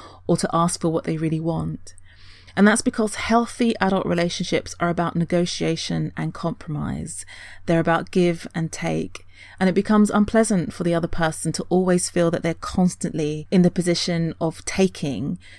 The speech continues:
without being given the chance to give. As I said at the top of the episode, I think this is a very common set of experiences, so I'm sure a lot of you can relate to at least some of the things that I've described.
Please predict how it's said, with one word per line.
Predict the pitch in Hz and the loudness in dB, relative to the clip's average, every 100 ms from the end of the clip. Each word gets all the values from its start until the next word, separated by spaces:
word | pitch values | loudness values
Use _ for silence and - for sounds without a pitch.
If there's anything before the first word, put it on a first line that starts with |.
| - | 0
without | 175 175 170 | 4 4 4
being | 175 170 | 4 2
given | 175 165 156 | 2 0 0
the | 156 | -4
chance | - 156 - - | -4 -6 -8 -10
to | 156 | -10
give. | - 156 147 165 - - - - - - - - - - - | -6 -6 -6 -10 -18 -20 -20 -20 -20 -20 -20 -20 -20 -20 -6
As | 196 196 196 | -2 0 2
I | 196 | 2
said | - 247 - | 4 4 4
at | 214 | 0
the | - | 0
top | - 226 - | 0 0 0
of | - | 0
the | 190 | 2
episode, | 180 190 175 160 165 - | 2 -2 0 0 0 -2
I | 175 | -2
think | 214 202 | 0 0
this | 190 190 | 0 -2
is | 180 | -4
a | |
very | 175 180 202 202 208 208 | -4 -2 0 2 4 2
common | - - 190 180 170 165 | 0 -2 2 2 2 -2
set | - 170 - | -4 -6 -4
of | 160 | -6
experiences, | - - 165 156 - 156 165 | -6 -6 -6 -6 -4 -4 -4
so | - 170 165 | 0 0 0
I'm | 175 | 0
sure | 175 - 202 196 190 - - - | -2 0 2 2 -2 -12 -6 4
a | |
lot | 190 196 202 | 8 8 6
of | 196 | 4
you | 196 | 0
can | - 190 | 2 2
relate | 180 185 175 - - | 2 4 2 0 -2
to | 180 | -4
at | |
least | - 170 - | -2 -2 -4
some | - 185 185 | -2 4 4
of | 180 | 4
the | 175 | 0
things | 170 160 165 | -2 -4 -4
that | 160 | -4
I've | 156 | -6
described. | - - 156 147 - - | -8 -8 -8 -6 -8 -10